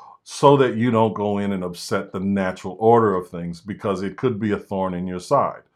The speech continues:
So asking about those neighborhood associations and any restrictions or requirements they have is gonna benefit you as you move into, you know, phase one of your cleanup or renovation or whatever it is you're gonna be doing with that particular property,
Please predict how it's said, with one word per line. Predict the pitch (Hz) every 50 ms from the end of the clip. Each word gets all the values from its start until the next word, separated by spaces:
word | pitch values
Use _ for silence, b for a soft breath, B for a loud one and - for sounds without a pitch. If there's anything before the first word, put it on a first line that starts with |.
| b b b b b b
So | - - 123 - - -
asking | 135 139 139 139 - - 135 127 120
about | 110 104 107 104 104 104 -
those | 110 104 98 -
neighborhood | 104 101 104 104 98 98 98 104 98
associations | 95 - - 104 101 98 98 - 104 98 98 95 - 98 98 98 90 92
and | 95 92
any | 98 104 107 101 95 92 b b b b b b
restrictions | 107 101 - - - 127 110 - - 107 101 90 98
or | 98
requirements | 98 92 - - 143 160 185 165 120 107 101 98 -
they | - 104 98
have | 95 95 98 92 92 90 90 90 b b b b b
is | - -
gonna | 110 117 107 95
benefit | 90 101 127 131 139 131 135 - - 165 127
you | 131 143 135 113 101 104 107 104 _ _ _ _ _ _ _ - -
as | 120 117 120 113 101 107
you | 110 110 107 107 101 107 - -
move | - 110 120 127 123 123 113 113
into, | 113 107 107 - - 117 110 110 104 104 101 104 _ _ - 120
you | 107
know, | 101 98 98 98 101 _ _ - 104 101 - _ _ _ _ _ -
phase | - 123 117 117 104 90
one | 98 104 117 113 110 104
of | 101 95 90
your | 101 104 104 98 92 87 - _ _ _ _ _ _ _ _ _ -
cleanup | - - 127 117 107 95 87 85 85 90
or | 90 95
renovation | 101 104 101 98 92 104 104 101 101 - 98 92 90
or | 87 92
whatever | 98 104 104 104 101 98 90 95
it | 90 90
is | 87 85 87
you're | 95 85
gonna | 90 87 85
be | 82 87 87
doing | 82 98 92 87 82 82
with | 82 82 85
that | 92 87 82 -
particular | - _ - 90 85 - 87 78 80
property, | - 104 90 82 - - - _